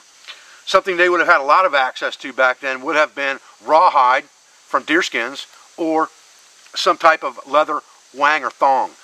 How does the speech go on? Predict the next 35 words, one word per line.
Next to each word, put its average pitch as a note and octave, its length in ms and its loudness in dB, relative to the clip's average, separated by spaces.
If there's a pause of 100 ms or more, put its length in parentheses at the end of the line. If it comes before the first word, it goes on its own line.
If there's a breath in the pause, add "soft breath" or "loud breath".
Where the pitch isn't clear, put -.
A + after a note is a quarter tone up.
(300 loud breath)
So D#3 140 -2
what F3+ 140 -2
we're F#3+ 100 2
going F#3 220 0
to D3 60 -6
do E3+ 200 2
is C#3 100 -4
we're D#3 120 -6
going E3+ 200 -2
to D3+ 60 -10
use C3+ 120 -8
a C3 40 -4
piece - 240 -10
of G#2+ 140 -10
rawhide C#3 480 4
that's B2+ 160 -8
been C#3+ 240 -6 (280 loud breath)
reverse B2 380 -2
wrapped D#3+ 260 2
two-ply D#3+ 360 0
cordage D3+ 400 -8
and C#3+ 100 -10
stretched C#3+ 600 -2 (420 loud breath)
so D#3+ 140 -4
that C#3+ 80 0
it's C#3 100 -8
been C#3+ 120 -8
stretched - 340 -2
to D#3+ 60 -4
its C3+ 140 -8
maximum C#3+ 420 -2
limit, E3 280 -4 (260 loud breath)
allowed D3+ 300 2
to C3 100 -12
dry, C#3+ 500 2